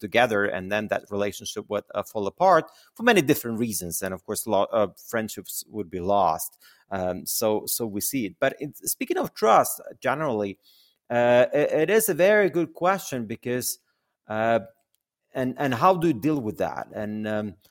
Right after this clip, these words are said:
I, I used to have a mentor, uh, and, uh, he passed away, uh, several years ago. His name is Doctor Bogdan Havrilishin.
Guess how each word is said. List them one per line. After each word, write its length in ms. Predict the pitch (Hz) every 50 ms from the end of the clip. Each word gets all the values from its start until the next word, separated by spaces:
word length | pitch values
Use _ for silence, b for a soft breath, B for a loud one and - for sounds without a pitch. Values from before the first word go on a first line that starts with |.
| b b b
I, 180 | 113 127 123 - -
I 60 | 131
used 320 | 131 139 185 214 208 - -
to 80 | 208
have 220 | 160 156 147 135 123
a 40 | 113
mentor, 580 | 113 120 131 143 127 - 107 98 98 107 - -
uh, 280 | - 104 104 104 104 104 - _ _ _ _ _ - - -
and, 320 | - 117 110 107 107 107
uh, 240 | 98 104 104 104 104 104 - _
he 140 | - - -
passed 320 | - 135 127 131 - -
away, 440 | 120 104 107 113 110 107 104 101 - 82
uh, 80 | 104
several 320 | - - 117 107 95 95 101
years 380 | 110 120 139 156 160 151 -
ago. 260 | 120 95 98 98 101
His 280 | 92 113 113 - - -
name 160 | 120 113 110
is 120 | 110 104 87
Doctor 400 | - 110 101 - - 107 - - _ _ _ _ _ _ _ _
Bogdan 380 | - 104 104 92 113 110 110 110
Havrilishin. 840 | 101 - 110 110 92 107 104 107 113 127 131 131 - 117 107 107